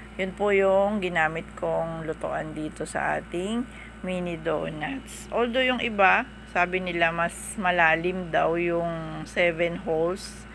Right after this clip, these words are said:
Ayan, hindi ko siya na-try kasi ito nga yung aking na-order sa Orange Shop. Ayan.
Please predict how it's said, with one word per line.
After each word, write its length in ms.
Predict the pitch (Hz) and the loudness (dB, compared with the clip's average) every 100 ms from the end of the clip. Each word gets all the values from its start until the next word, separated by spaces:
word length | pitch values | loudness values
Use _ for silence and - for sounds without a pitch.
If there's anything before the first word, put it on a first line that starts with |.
| - - - - | -16 -16 -12 -6
Ayan, 320 | 151 147 165 | -2 -2 -4
hindi 160 | 180 180 | -4 -4
ko 160 | 190 | -2
siya 240 | 185 214 175 | -2 0 0
na-try 400 | 170 165 156 151 | -2 0 0 0
kasi 400 | 165 - 160 147 | -6 -4 -4 -4
ito 160 | - | -4
nga 240 | 165 165 156 | -4 -2 -2
yung 480 | 156 156 156 151 151 - - - - | -4 -6 -8 -10 -10 -14 -16 -16 -6
aking 400 | 160 160 180 170 | -2 -2 -2 -4
na-order 640 | 165 - 160 156 156 151 151 | -4 -2 -2 -2 -4 -6 -6
sa 560 | - - 147 143 143 165 - - - - | -6 -2 0 0 -2 -6 -10 -12 -12 -2
Orange 480 | 170 160 156 - - | 0 0 -2 -4 -2
Shop. 240 | 135 - - - - - | -4 -6 -10 -16 -16 -12
Ayan. 320 | 247 - - | -10 -10 -10